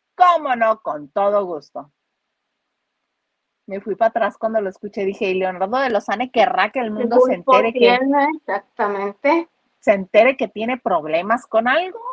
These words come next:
Speaker 1: gracias a Kuno Becker", que por cierto, en la entrevista no se veía entero, no se veía al cien, ¿eh? ¿Ya lo viste?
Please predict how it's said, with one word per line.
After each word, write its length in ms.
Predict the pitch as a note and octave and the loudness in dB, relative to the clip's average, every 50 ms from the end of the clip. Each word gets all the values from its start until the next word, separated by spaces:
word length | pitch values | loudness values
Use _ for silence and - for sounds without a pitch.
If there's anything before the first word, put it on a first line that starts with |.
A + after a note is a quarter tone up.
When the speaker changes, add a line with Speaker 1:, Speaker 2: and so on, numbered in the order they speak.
| B4 - | -6 -2
Speaker 1:
gracias 580 | A#3+ G3 E3 D#3+ E3 - - - E3+ - - | 0 0 0 0 -2 -2 -2 -2 -4 -2 -2
a 80 | - - - | -4 -6 -4
Kuno 240 | G3 F#3+ F#3+ G3+ | -6 -4 -2 2
Becker", 420 | A3 C#4 D#4+ - - C5 C#5+ - _ _ _ _ _ _ _ _ _ _ _ - | 2 2 2 0 -2 -6 -6 -8 _ _ _ _ _ _ _ _ _ _ _ -6
que 100 | C4 B3 | -6 -4
por 160 | - C4+ C4+ | -4 -6 -6
cierto, 240 | - C#4 C4 - C#4 | -4 -6 -4 -2 -2
en 80 | A#3+ | -2
la 40 | A#3 | -2
entrevista 400 | G#3+ A3 G3 F#3+ G3 - - E4+ | -2 -2 -2 -2 0 2 2 2
no 120 | G4 G#4+ | 2 2
se 160 | G4 - F#4 E4 | 2 4 4 4
veía 240 | C4+ A#3+ A3 F#3 | 4 4 0 -2
entero, 480 | F3+ F3+ - - F3+ A3 D4 F#4 F4+ D4+ | -2 -4 -4 -2 -2 0 2 2 2 2
no 160 | B3 A3+ G#3+ | 0 0 -2
se 180 | - - C#4 B3+ | -2 -2 -2 0
veía 540 | B3+ A#3 G#3+ G3+ G3 F#3+ F#3 F3 D#3+ D#3 D3 | 0 2 2 2 2 2 2 2 0 -2 -4
al 100 | D#3+ E3+ | -6 -8
cien, 360 | - - - F3+ G3 B3+ C#4 B3+ | -10 -12 -8 -6 -4 -4 -4 -4
¿eh? 200 | G3 C#4 G#4 - _ _ _ _ _ _ _ _ _ _ _ _ _ _ _ _ _ _ _ _ _ _ _ _ | -6 -8 -10 -14 _ _ _ _ _ _ _ _ _ _ _ _ _ _ _ _ _ _ _ _ _ _ _ _
¿Ya 140 | A3 G#3+ A#3 | 2 4 4
lo 100 | D4 F4 | 4 2
viste? 260 | F#4+ A4+ - - A4+ | 0 -4 -6 -10 -16